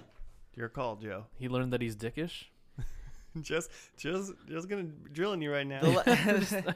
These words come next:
Speaker 2: just need to know what the
Speaker 3: The
Speaker 2: lesson
Speaker 3: le-, <laughs> the, the lesson is that he, he is, like, overcoming, yeah, his, uh, his, his, sure, his dickishness.
Speaker 2: He just over,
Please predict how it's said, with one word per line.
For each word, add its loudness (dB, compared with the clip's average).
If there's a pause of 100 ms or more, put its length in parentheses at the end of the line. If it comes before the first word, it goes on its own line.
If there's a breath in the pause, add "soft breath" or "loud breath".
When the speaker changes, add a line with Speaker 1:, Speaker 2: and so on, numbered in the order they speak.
Speaker 2:
just -14
need -2
to 2
know 6
what 0
the -8
Speaker 3:
The 4
Speaker 2:
lesson 6
Speaker 3:
le-, -2
<laughs> -2
the, 0 (220)
the -8
lesson -2
is 0
that 2
he, -8 (760 soft breath)
he 0
is, -2
like, 2
overcoming, 2
yeah, 2
his, -8
uh, -2 (100)
his, -14 (120)
his, -12
sure, -6
his -12
dickishness. -8 (560)
Speaker 2:
He -6
just -6
over, -2